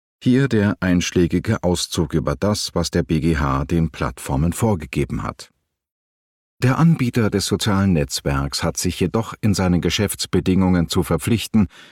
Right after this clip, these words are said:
den Nutzer über die Entfernung seines Beitrags zumindest unverzüglich nachträglich und über eine beabsichtigte Sperrung seines Nutzerkontos vorab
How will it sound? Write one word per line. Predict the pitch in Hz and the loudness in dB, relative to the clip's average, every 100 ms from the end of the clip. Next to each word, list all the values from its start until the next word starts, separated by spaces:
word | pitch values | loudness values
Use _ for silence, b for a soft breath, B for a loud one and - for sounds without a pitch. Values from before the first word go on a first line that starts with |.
| B B - | B B 2
den | 101 | 4
Nutzer | 98 90 - 147 | 4 2 0 2
über | 123 120 | 2 0
die | 120 104 | 2 2
Entfernung | 110 - 87 85 87 | 0 0 2 2 2
seines | 80 85 87 - | 2 2 2 0
Beitrags | 87 82 - 87 87 - | 0 0 0 -2 -2 -2
zumindest | - 92 92 92 - - | 0 2 2 0 -2 0
unverzüglich | 127 139 110 - 117 110 87 82 | 0 2 0 -2 -2 0 -2 0
nachträglich | 87 82 - - 98 - 120 117 - B B B 123 | 0 0 -4 -2 -2 2 0 0 -8 B B B 2
und | 151 - | 2 2
über | - 117 107 | 0 2 2
eine | 92 90 | 2 2
beabsichtigte | 82 92 - - 76 - 78 - | 2 0 -2 -2 -4 -4 -6 -4
Sperrung | 69 - 92 90 104 104 | -6 -2 -2 0 0 0
seines | 85 82 76 | 2 0 0
Nutzerkontos | 95 90 - 85 95 90 98 87 - B B | 0 0 0 0 0 0 0 -2 -2 B B
vorab | B 123 117 80 | B -2 0 -2